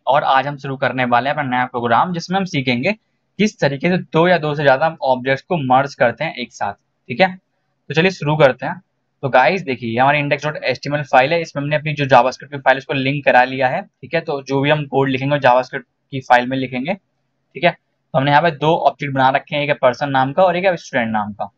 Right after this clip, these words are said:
ठीक? अब हम करेंगे क्या? देखिए, अब हम merge करेंगे इन दोनों object को। तो एक काम करते हैं, नया object create कर लेते हैं, let new object,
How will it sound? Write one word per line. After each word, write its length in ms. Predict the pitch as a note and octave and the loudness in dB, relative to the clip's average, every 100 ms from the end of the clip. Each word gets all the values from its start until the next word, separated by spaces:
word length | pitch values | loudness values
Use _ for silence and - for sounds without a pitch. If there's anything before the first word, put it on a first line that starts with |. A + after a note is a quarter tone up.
| _ | _
ठीक? 240 | D#3+ F#3+ - _ _ _ - | -4 -4 -6 _ _ _ 4
अब 160 | C#3 | 4
हम 120 | D#3 E3 | 4 0
करेंगे 360 | C#3 C3+ D#3 | -2 -2 -8
क्या? 260 | D#3 B2+ E3 G3 _ _ _ | -6 -2 -2 -4 _ _ _
देखिए, 360 | B2+ A#2+ A#2 G2+ _ _ _ _ _ - | -10 -8 -8 -10 _ _ _ _ _ -2
अब 140 | C3+ | 2
हम 140 | D#3 F3 | 2 2
merge 200 | C3+ D#3 - | 2 2 0
करेंगे 320 | C#3 C3 F3+ | -2 -2 -6
इन 100 | D3+ | -4
दोनों 220 | C3 B2+ | -2 0
object 400 | D#3+ B2+ A2 A2+ - | 0 0 -2 -10 -12
को। 120 | A2 A2 _ _ _ - | -16 -16 _ _ _ -6
तो 80 | D3 D#3 D#3+ | -2 2 0
एक 180 | D3+ C#3+ - | 0 -4 2
काम 280 | C3+ D3 D#3+ | 2 2 0
करते 300 | C3 A#2+ F3 | -4 -2 -4
हैं, 100 | C#3+ | -2
नया 320 | A#2 A#2 D3 | -2 0 0
object 400 | B2+ C3 D3 C#3+ | 0 -4 -6 -10
create 220 | C3 C#3 | -6 -4
कर 140 | - B2 | 0 -2
लेते 320 | A#2 A2+ E3 | -2 -6 -4
हैं, 120 | F#3 E3 A#2+ | -4 -4 -4
let 520 | A2+ C3 D3+ D#3 D#3 - _ _ _ _ _ _ _ _ _ B2 | 2 2 2 0 -6 -18 _ _ _ _ _ _ _ _ _ -12
new 340 | C3 E3 E3+ E3+ F3 F3 - _ _ _ _ _ - | -6 -4 -2 -2 -2 -4 -8 _ _ _ _ _ -4
object, 800 | A#2 A#2 A#2 - D3+ E3 - | 0 0 -2 0 2 2 -2